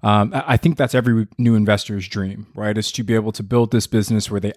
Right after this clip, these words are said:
outsource all the stuff they hate doing. They're wor-, really working in their area of expertise, just the thing that they're uniquely skilled at doing.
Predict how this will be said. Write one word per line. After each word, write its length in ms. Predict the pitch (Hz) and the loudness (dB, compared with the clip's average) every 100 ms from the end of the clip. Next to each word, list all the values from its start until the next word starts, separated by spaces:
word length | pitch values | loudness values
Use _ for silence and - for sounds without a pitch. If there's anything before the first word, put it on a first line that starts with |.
| 113 | 0
outsource 420 | 123 - 120 - | 0 0 -4 0
all 100 | 113 | -2
the 100 | 107 | -2
stuff 200 | 117 104 | -4 -4
they 120 | 110 | -4
hate 200 | 107 107 | -4 -4
doing. 400 | 107 101 98 95 - - - | -2 0 0 -2 -6 -16 -4
They're 140 | 104 | -4
wor-, 220 | 107 139 | -2 -4
really 240 | 127 127 123 | -2 0 0
working 280 | 117 117 117 | 0 0 4
in 60 | |
their 160 | 110 113 | 4 2
area 220 | 110 107 | 0 2
of 80 | 104 | 2
expertise, 720 | 107 - 110 - 107 104 101 | 0 -4 -8 -4 -2 0 -2
just 180 | 110 - | -6 -10
the 100 | 104 | -4
thing 200 | 123 117 | 0 0
that 100 | 101 | 2
they're 160 | 113 | 0
uniquely 460 | 113 110 110 - 110 | 2 2 0 0 -6
skilled 340 | - 113 107 | -4 -2 -2
at 160 | 101 101 | -2 -2
doing. 460 | 110 107 92 92 | 2 2 2 -2